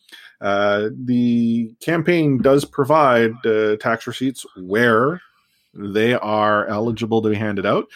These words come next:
Uh, for those of you who are in the U S, you can make a donation in U S funds. And for those of you who happen to be in Canada, you can make a donation in Canadian funds. So don't think it's,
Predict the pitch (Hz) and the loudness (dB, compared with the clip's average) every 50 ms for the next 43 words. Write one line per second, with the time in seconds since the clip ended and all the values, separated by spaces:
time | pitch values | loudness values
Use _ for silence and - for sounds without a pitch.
0 | - - - - - 123 123 123 127 127 123 - 131 135 147 147 147 147 139 147 | -20 -20 -16 -6 0 2 4 4 4 2 0 -2 2 2 2 2 2 0 0 0
1 | 135 117 139 143 123 131 123 127 120 110 107 101 104 107 127 170 156 - - 135 | 0 0 0 0 0 0 0 0 -2 -2 -4 -2 0 2 2 0 0 -2 -10 -12
2 | 120 - 117 113 110 110 104 101 101 98 95 - - 90 98 120 143 147 147 147 | -10 -8 -8 -8 -6 -6 -6 -6 -6 -6 -10 -12 -12 -8 0 2 2 2 2 0
3 | - 147 139 139 139 131 135 123 120 - 123 131 139 - 139 139 131 131 135 127 | -4 -4 -2 -2 -2 -4 -6 -8 -8 -4 0 0 0 0 0 0 0 2 0 0
4 | - 135 131 131 127 123 123 - - 143 135 117 95 95 98 101 - - 107 107 | -2 -4 -2 0 0 -2 -2 0 0 0 0 0 -2 -4 -6 -10 -12 -12 -14 -14
5 | - 104 101 98 98 101 107 - - 110 98 95 - - - 95 92 92 98 104 | -14 -10 -8 -8 -6 -6 -8 -8 -8 -10 -12 -16 -16 -16 -10 -6 -2 2 2 4
6 | 98 95 87 80 80 _ - - - - - - - - - 76 76 - 85 90 | 2 2 -2 -4 -8 _ -10 -8 -8 -8 -8 -12 -14 -10 -8 -8 -6 -6 -6 -6
7 | 90 _ - 90 90 87 - - - - - | -6 _ -6 -6 -6 -4 -6 -6 -4 -6 -6